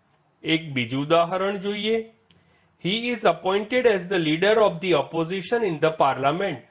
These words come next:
એટલે કે તેમને સંસદમાં વિરોધ પક્ષના નેતા તરીકે નિયુક્ત કરવામાં આવ્યા છે.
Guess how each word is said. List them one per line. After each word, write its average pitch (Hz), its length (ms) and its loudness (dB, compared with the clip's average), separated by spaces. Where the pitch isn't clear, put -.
એટલે 135 240 -2
કે 190 320 -4
તેમને 135 340 2
સંસદમાં 151 760 -2
વિરોધ 170 240 2
પક્ષના 208 480 0
નેતા 143 340 0
તરીકે 139 640 -2
નિયુક્ત 165 420 2
કરવામાં 160 520 2
આવ્યા 120 260 0
છે. 160 420 -4